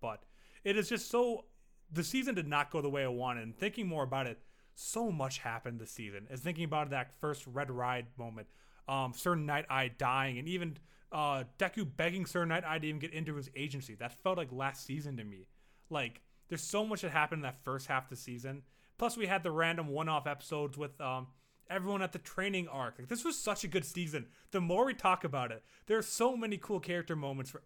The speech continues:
everyone. And I definitely wish there was a couple more Class one A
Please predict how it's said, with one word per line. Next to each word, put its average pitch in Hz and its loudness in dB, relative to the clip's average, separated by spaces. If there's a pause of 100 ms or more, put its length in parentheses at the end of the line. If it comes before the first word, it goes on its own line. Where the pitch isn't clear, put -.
everyone. 196 0 (440)
And 208 4
I 196 8
definitely 233 6
wish 208 2
there 208 2
was 196 -2
a 185 -4
couple 202 0
more 185 2
Class 165 0
one 160 -4
A 139 -2